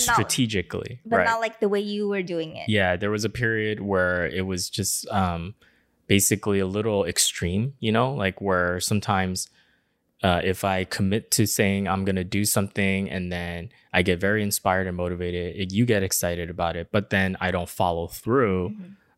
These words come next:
Speaker 2: then you get let down too. And, and you have the courage to tell me,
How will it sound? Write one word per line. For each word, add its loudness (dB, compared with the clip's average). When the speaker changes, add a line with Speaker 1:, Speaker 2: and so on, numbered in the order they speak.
Speaker 2:
then 2
you 2
get 4
let -2
down -2
too. 2
And, -2
and 2
you 0
have -2
the 0
courage 0
to -2
tell 2
me, -4